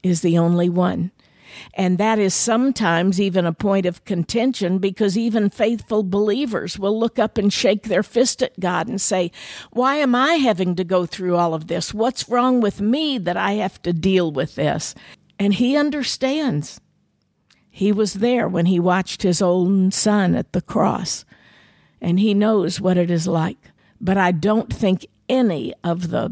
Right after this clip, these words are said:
platitudes or the glittering generalities and quotes help anyone at a time like this. Sometimes you just need somebody to wrap their arms around you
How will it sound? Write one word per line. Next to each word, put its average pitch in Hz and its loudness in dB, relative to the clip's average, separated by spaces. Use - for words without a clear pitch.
platitudes 185 0
or 160 4
the 139 0
glittering 160 0
generalities 160 0
and 151 -2
quotes - 0
help 185 0
anyone 175 0
at 139 -2
a 165 0
time 156 0
like 156 -2
this. - -8
Sometimes 247 0
you 185 2
just 180 0
need 220 2
somebody 170 2
to 165 0
wrap - -2
their 185 0
arms 170 2
around 160 -2
you 147 -2